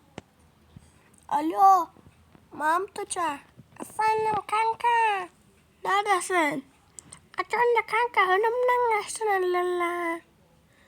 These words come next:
Ha, tamam, geliyorum. Önden geçmişiz arkadaşlar ya. Ben ne kadar enayiyim. Şimdi şuradan yukarıdan bakacağım. Hmm. Heh, Mahmut Hoca. Kanka nerede?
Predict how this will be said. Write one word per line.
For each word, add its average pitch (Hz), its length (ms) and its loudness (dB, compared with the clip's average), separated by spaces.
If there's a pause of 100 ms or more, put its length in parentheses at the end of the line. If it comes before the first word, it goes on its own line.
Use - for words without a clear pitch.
(220)
Ha, 294 300 -2
tamam, 269 380 0
geliyorum. 233 360 -6 (1300)
Önden 320 440 2
geçmişiz - 520 -8
arkadaşlar 277 680 -6
ya. 247 300 -8 (100)
Ben 269 260 -6
ne 226 40 -10
kadar 381 340 -8 (160)
enayiyim. 277 680 -4 (1200)
Şimdi 311 200 -6
şuradan 311 340 -4
yukarıdan 285 640 0
bakacağım. 320 400 -4 (1900)
Hmm. 269 400 -2 (360)
Heh, - 80 -4 (200)
Mahmut 381 260 -2
Hoca. 247 200 -8 (1080)
Kanka 349 300 -4
nerede? 359 840 0